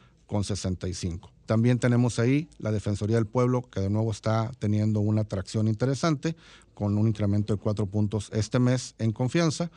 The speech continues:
con sesenta punto tres. Con respecto a las figuras públicas, los diez mejores posicionados del país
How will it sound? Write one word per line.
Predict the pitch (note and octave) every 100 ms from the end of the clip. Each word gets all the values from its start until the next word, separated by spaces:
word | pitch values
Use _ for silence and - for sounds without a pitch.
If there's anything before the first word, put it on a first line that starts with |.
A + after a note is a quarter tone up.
| - - _
con | - G#2
sesenta | F#2+ - G#2 A2 G#2+ - -
punto | F#2+ F#2
tres. | - - - - _ _ _ _ _ _ - _ _ - - -
Con | B2+
respecto | B2+ - D3+ - D3+
a |
las | C#3+ C#3+ - - - - - - - -
figuras | - E3 E3 F#3 E3+
públicas, | - D3+ G#2+ - A#2+ - - _ _ - - - - - - -
los | B2 C3+ B2
diez | D#3+ F#3+
mejores | G3 D#3+ E3 E3
posicionados | - C3 A#2 A#2+ B2 C3+
del | B2
país | G2+ A2 A#2 C3 -